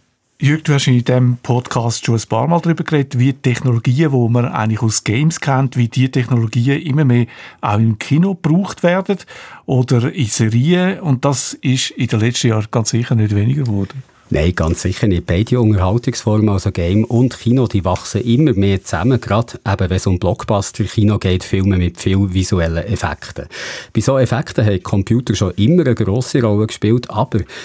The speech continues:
Speaker 2: seit ein paar Jahren kommt bei der Filmproduktion jetzt immer mehr auch Software zum Einsatz, die direkt aus der Game-Branche kommt. Das hat mir auch der Ben Cowell Thomas gesagt, wo ich dieses Jahr am nif ha können treffen, am Neuchâtel International Fantastic Film Festival.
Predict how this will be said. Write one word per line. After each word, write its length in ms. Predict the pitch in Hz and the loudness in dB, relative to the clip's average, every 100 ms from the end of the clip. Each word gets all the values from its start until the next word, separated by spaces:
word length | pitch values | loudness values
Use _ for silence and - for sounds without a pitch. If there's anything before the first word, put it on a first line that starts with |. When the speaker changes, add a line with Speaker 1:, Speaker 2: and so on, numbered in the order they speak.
| - | -8
Speaker 2:
seit 180 | - 104 | -4 -2
ein 140 | - | -2
paar 240 | - 95 117 | 0 2 2
Jahren 320 | 95 104 117 | 2 0 -2
kommt 400 | - 113 127 - | -4 -4 -4 -4
bei 80 | 107 | -2
der 140 | 101 | -2
Filmproduktion 1040 | - 107 139 131 117 110 - - 104 110 | -2 0 0 0 -2 -2 -4 -2 2 2
jetzt 220 | 123 104 - | 2 -2 0
immer 260 | 131 160 | 2 4
mehr 240 | 113 117 127 | 4 2 2
auch 100 | 113 | 0
Software 540 | 107 143 - 117 113 | 0 -4 -2 -2 0
zum 160 | - 107 | -2 0
Einsatz, 400 | 110 120 107 - | 0 0 -2 -2
die 240 | 107 110 | 0 0
direkt 380 | 101 113 - - | -2 -4 -8 -6
aus 180 | 120 - | -4 -2
der 100 | 107 | -4
Game-Branche 640 | 80 92 - 92 90 - | -2 -2 0 -2 -2 -4
kommt. 380 | - 85 78 - - - - - | -4 -6 -8 -14 -18 -18 -20 -8
Das 140 | - | -2
hat 100 | 120 | 0
mir 160 | 123 123 | 2 2
auch 80 | 120 | 2
der 200 | 123 104 | 0 -2
Ben 320 | - 101 120 | 0 2 0
Cowell 480 | - 98 101 95 - | 0 -2 0 -2 -6
Thomas 440 | - 90 123 151 - | -4 0 0 0 -4
gesagt, 480 | - 110 151 170 - | -2 0 0 -4 -8
wo 300 | 90 87 90 - | -4 -2 -4 -4
ich 160 | 92 | -2
dieses 240 | 87 90 - | 0 -2 0
Jahr 160 | 127 | 0
am 220 | 110 95 92 | 2 2 2
nif 340 | 139 - - | 2 0 -6
ha 60 | 127 | -2
können 320 | 123 120 120 | 2 0 2
treffen, 340 | 101 110 - | -2 -2 -2
am 120 | 123 | 0
Neuchâtel 500 | 92 90 - - 95 | 0 0 -2 0 -2
International 720 | 92 92 - 90 87 - 95 87 | 0 -2 -2 -2 -2 -2 -2 -2
Fantastic 720 | - 85 - 85 - 107 - | -4 -4 -4 -6 -4 -8 -4
Film 300 | - 107 151 | -2 0 0
Festival. 680 | 127 120 - 131 107 107 | 0 -2 -2 -2 0 0